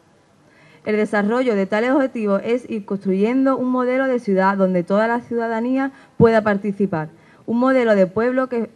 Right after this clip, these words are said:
profundice una democracia más participativa, donde las personas que residan en el municipio, sean del lugar que sean y hayan nacido donde hayan nacido, tengan la posibilidad de ser protagonistas de su propio futuro.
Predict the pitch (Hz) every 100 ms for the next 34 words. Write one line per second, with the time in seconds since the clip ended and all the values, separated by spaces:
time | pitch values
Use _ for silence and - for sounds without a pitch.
0 | - 208 202 196 196 208 220 - 180 160
1 | - - 214 233 254 247 262 262 269 285
2 | 262 233 233 220 226 214 214 202 196 175
3 | 165 160 - - 208 202 196 196 190 180
4 | 240 233 196 196 185 185 226 226 196 185
5 | 180 180 180 175 - 240 240 269 262 -
6 | - _ _ _ _ _ - 233 214 196
7 | 190 196 190 208 240 240 226 208 185 175
8 | 196 226 240 240 233 202 185 185 175 180
9 | 208 240 233 233 262 269 285 285 - -
10 | - 233 220 208 196 196 196 190 190 202
11 | 226 220 226 220 208 202 190 185 202 254
12 | 302 247 240 214 214 208 214 202 190 165
13 | 156